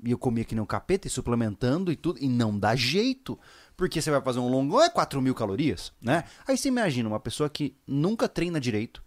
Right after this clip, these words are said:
né? "Ah, eu não tenho tempo." E o cara sai pra correr dez horas. Não vou nem falar em quilometragem, vou falar em dez horas de esforço contínuo. Cara, pro cara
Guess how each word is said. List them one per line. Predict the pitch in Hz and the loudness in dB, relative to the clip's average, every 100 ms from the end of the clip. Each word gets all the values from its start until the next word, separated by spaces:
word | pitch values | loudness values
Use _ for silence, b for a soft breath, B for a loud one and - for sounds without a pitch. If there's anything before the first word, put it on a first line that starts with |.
| - | -2
né? | 123 160 - b | 0 0 -4 b
"Ah, | 113 | 2
eu | 139 | 4
não | 123 | 2
tenho | 131 120 | 0 -2
tempo." | 123 117 123 160 - b b b | -2 -4 -4 -8 -10 b b b
E | |
o | 226 | -2
cara | 247 233 | 0 0
sai | 240 | 0
pra | 233 233 | -2 -2
correr | 233 180 190 214 196 | 2 4 4 4 2
dez | 165 196 214 170 | 2 0 2 2
horas. | 170 123 | 0 -2
Não | 160 | -2
vou | 190 | 0
nem | 269 | 2
falar | 247 240 | 0 -2
em | |
quilometragem, | 190 196 170 190 143 | -2 -2 0 0 0
vou | 147 | 0
falar | 185 | 0
em | 175 | 2
dez | 180 185 | 2 4
horas | 175 180 156 | 2 2 0
de | |
esforço | 165 - 185 185 185 | -4 0 2 2 0
contínuo. | 185 185 160 160 160 123 - b b b b b _ - | -2 -2 -2 -2 0 0 -4 b b b b b _ 0
Cara, | 311 240 | 4 4
pro | - - - | 2 -2 0
cara | 180 180 175 | 4 4 4